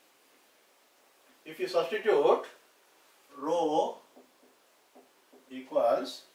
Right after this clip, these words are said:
A two one divided by B one two, one by e power h nu by k t, okay,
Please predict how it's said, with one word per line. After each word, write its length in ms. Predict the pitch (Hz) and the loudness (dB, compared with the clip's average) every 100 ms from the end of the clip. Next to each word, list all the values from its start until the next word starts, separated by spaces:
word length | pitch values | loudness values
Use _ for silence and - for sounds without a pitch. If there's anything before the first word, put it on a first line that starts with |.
| _ _ _ _ _ _ | _ _ _ _ _ _
A 500 | 135 160 190 202 202 - _ _ _ _ _ _ _ _ - | -8 -2 0 0 -2 -6 _ _ _ _ _ _ _ _ -16
two 180 | 196 202 202 | -8 -6 0
one 360 | 202 202 202 - | 2 4 2 0
divided 400 | 156 160 156 - | 0 2 0 4
by 320 | 170 240 285 - - | 4 4 2 -12 -18
B 200 | 131 190 | -8 -4
one 320 | 185 151 143 139 | 0 2 2 -2
two, 320 | 156 196 285 - _ _ - _ _ _ _ _ _ _ _ - _ _ _ _ _ _ _ _ _ _ _ _ _ _ _ _ _ _ | -4 -4 -4 -8 _ _ -20 _ _ _ _ _ _ _ _ -20 _ _ _ _ _ _ _ _ _ _ _ _ _ _ _ _ _ _
one 480 | 127 143 165 185 185 - - | -2 0 0 -2 -8 -14 -4
by 540 | 139 - - 185 285 - _ _ _ _ _ _ _ _ _ _ - | 0 0 0 -4 -6 -10 _ _ _ _ _ _ _ _ _ _ -20
e 200 | 156 190 - | -12 -12 -2
power 560 | 190 139 127 123 - - - _ _ _ _ _ _ _ _ _ | 0 0 2 4 4 2 -12 _ _ _ _ _ _ _ _ _
h 320 | 151 175 185 185 | -8 -6 -6 -8
nu 280 | 202 214 220 | -8 -6 -6
by 360 | 160 170 185 185 - | 0 0 0 -6 -10
k 260 | 147 147 - - | -8 -8 -10 -10
t, 440 | 135 131 131 - - _ - - | -8 -6 -6 -8 -16 _ -20 -16
okay, 240 | - 247 | -10 -10